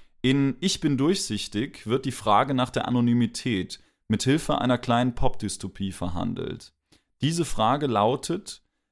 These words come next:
Birgt die Anonymität, die durch die Loslösung von traditionellen Zusammenhängen und dem Aufkommen von Großstädten sozial sich entfaltet, Freiheit oder Unfreiheit? Kann nicht auch gerade diese anonyme Freiheit erdrückend werden,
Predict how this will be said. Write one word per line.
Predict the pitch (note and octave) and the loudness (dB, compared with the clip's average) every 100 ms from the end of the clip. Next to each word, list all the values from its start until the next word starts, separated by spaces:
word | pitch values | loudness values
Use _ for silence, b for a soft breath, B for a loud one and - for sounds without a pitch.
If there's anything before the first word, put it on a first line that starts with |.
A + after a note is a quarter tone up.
| - | -2
Birgt | A2+ F3 F#3 B2+ | 4 4 2 -4
die | A#2+ A#2 | -2 0
Anonymität, | C3 C3 B2 G#3+ - - E3 F#2+ - - A2+ | 2 4 4 4 2 -2 0 0 -2 -6 -4
die | |
durch | B2 B2+ - | -2 -2 -2
die | A2+ | 0
Loslösung | C#3 F3 - A#2 G#2+ G#2 | 2 0 0 -2 0 -2
von | - G#2+ | -2 -4
traditionellen | A2 A2 G#2 A2 G#2 G2+ G2+ | -2 -2 -2 0 0 0 -2
Zusammenhängen | - G2+ G#2+ G#2 G2 G2 G2+ | -4 -4 -2 0 -2 0 0
und | F#2+ G2 | -2 -4
dem | - | 0
Aufkommen | A#2 B2+ - G#2 G2+ | 0 0 0 0 0
von | G2+ G#2 | 0 -4
Großstädten | G2 A2+ A#2+ - - - G2 | -4 -4 -4 -4 -6 -4 -2
sozial | F#2+ F#2 - G2+ G#2+ | -2 -2 -2 0 0
sich | G2+ G2 | -2 -6
entfaltet, | - - A#2+ A#2 - G2+ B2+ b b b | -8 -2 -2 -2 -4 -8 -8 b b b
Freiheit | - G#2 A#2+ C3+ D3 - | -2 4 4 4 -2 -2
oder | C3+ C3 | 0 0
Unfreiheit? | D3 C3 - D#2 D2+ C2 G#1+ - - _ _ _ _ _ | -2 -6 -6 -4 -4 -6 -8 -12 -18 _ _ _ _ _
Kann | - E3 | 2 2
nicht | F3+ - | 2 -2
auch | B2+ - | -4 -2
gerade | A2 A2 C#3 C#3 | 0 0 0 -2
diese | B2 A2+ - | -2 -2 0
anonyme | A2+ A2+ C3+ F3+ C3 | 2 4 4 2 0
Freiheit | - F2 F#2 F#2+ F2+ | -2 -4 -4 -4 -4
erdrückend | - F#2 A#2 D#3+ - F2 D#2+ | -6 -6 -4 -2 -4 -6 -6
werden, | D2+ E2 F#2+ B2+ | -4 -4 -4 -6